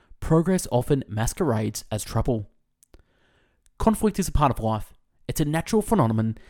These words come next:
that results when people act in pursuit of varying interest, priorities, and desires. Kids fight over toys.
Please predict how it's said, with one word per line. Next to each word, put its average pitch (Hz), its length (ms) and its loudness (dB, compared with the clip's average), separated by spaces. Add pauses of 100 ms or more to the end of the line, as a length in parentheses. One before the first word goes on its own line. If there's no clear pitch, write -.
(120)
that 143 180 0
results 160 400 0
when 139 140 0
people 165 420 2
act 117 240 -8
in 123 100 -4
pursuit 175 440 -2 (260)
of 104 180 -4
varying 160 580 0
interest, 110 480 -4 (140)
priorities, 143 840 0
and 113 80 -4
desires. 113 680 -2 (800)
Kids - 220 -2
fight 151 220 4
over 113 140 2
toys. 110 520 -2